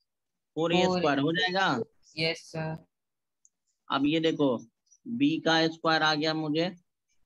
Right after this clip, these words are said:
Speaker 1: B का square अब माइनस डी, Minus D ना, डी का square क्या हो गया? D, तो ये आ गया बी स्क्वायर माइनस फ़ोर ए सी, ठीक है, by four A square आया।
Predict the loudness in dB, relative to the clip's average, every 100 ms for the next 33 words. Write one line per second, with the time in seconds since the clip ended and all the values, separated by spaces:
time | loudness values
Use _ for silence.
0 | _ _ _ -2 0 0 -2 0 0 4
1 | 4 4 2 2 0 -2 -4 _ _ _
2 | _ _ _ _ -4 2 4 4 2 -4
3 | -2 2 4 4 2 2 2 4 2 0
4 | 0 0 0 0 -2 -2 0 0 2 0
5 | 0 0 0 -4 _ _ _ _ -2 0
6 | 2 2 0 0 0 -2 -4 -4 -2 0
7 | 0 0 -2 -4 -4 2 4 2 0 -4
8 | -4 -6 _ _ -4 0 2 0 _ -20
9 | _ _ _ -8 0 2 2 -2 -2 2
10 | 4 4 0 -4 -4 -2 0 2 2